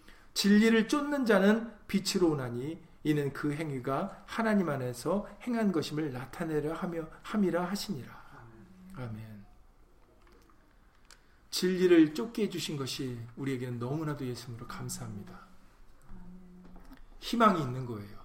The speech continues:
소망이 있는 겁니다. 진리는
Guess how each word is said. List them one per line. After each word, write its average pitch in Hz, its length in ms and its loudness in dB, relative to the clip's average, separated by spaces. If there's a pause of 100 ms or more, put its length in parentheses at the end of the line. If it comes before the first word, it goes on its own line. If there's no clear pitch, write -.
(120)
소망이 190 440 0
있는 131 200 -6
겁니다. 113 380 -12 (3500)
진리는 190 760 4